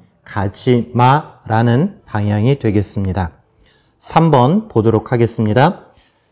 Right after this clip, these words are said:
자석을 가까이 할 때와 멀리 할 때는 전류는 서로 반대 방향으로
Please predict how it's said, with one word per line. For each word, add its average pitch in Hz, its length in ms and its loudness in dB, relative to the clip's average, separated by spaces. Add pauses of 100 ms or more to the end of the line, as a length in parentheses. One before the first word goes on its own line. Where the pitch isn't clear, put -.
(120)
자석을 143 600 4
가까이 120 380 0
할 117 180 0
때와 123 380 0
멀리 110 440 2
할 113 260 0
때는 113 540 2 (500)
전류는 143 560 4
서로 147 480 2
반대 104 460 -2
방향으로 110 920 0